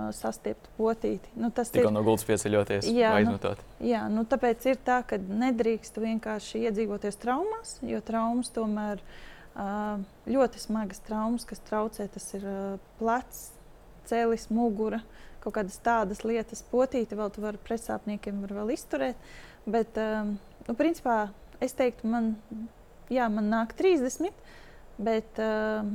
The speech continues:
Speaker 1: Barbara Špatāko četrdesmit gados vēl aizvien Dimanta līgu spēja uzvarēt ar, uh, trīsdesmit, uh, ar sešdesmit trim metriem, vai arī trīsdesmit astoņos gados, uh,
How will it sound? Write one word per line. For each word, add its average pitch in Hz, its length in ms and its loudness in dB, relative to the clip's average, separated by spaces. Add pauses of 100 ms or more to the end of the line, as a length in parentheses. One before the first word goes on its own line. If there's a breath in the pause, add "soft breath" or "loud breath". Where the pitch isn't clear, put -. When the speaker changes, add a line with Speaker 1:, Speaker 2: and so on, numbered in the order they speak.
Speaker 1:
Barbara 208 300 -2
Špatāko 233 680 -2
četrdesmit 208 640 -2
gados 226 320 2
vēl 214 200 0
aizvien 220 280 0
Dimanta 214 380 0
līgu 220 220 -2
spēja 226 340 0
uzvarēt 208 400 -2
ar, 208 80 -10
uh, 208 680 -6 (180)
trīsdesmit, 208 560 -4
uh, 214 140 0 (140)
ar 196 100 -8 (160)
sešdesmit 214 500 0
trim 220 240 2
metriem, 226 480 -2
vai 220 200 0
arī 220 140 0
trīsdesmit 214 540 0
astoņos 208 500 -4
gados, 208 400 -2
uh, - 800 -8